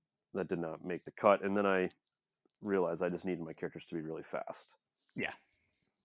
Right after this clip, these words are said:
Speaker 1: Um, so that's, I mean, it's like that, and, and having superpowers that cost two that, like, that matter a lot. Like,
Speaker 2: That matter a lot,
Speaker 1: like the
Speaker 2: yes.
Speaker 1: logic when you build with Steve Rogers, right?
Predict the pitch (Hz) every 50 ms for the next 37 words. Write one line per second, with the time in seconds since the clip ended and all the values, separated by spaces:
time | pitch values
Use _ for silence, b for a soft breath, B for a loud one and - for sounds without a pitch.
0 | - - - - - - - - - 76 - - - 175 - - - - - 120
1 | - - 139 139 - B B B B B B B B B B B B B B B
2 | _ _ _ _ _ _ _ _ _ 120 117 123 113 - - 127 135 - - 180
3 | 147 127 156 151 147 151 151 143 131 117 113 120 120 113 117 123 123 123 117 -
4 | - 127 120 107 104 110 107 104 104 98 87 110 95 - - 101 95 - - -
5 | - - - 110 104 101 98 92 87 92 87 85 73 - _ _ _ _ _ _
6 | _ - 98 95 90 80 - - - 101 90 87 90 87 85 82 82 82 82 82
7 | 80 78 80 87 87 80 - 98 - 147 135 127 120 110 98 92 98 117 117 98
8 | 90 - 127 113 113 117 113 101 113 95 - 107 101 98 98 90 80 98 95 92
9 | 87 90 90 87 - - - 92 80 78 82 80 80 80 - 85 78 78 73 -
10 | - 85 85 85 85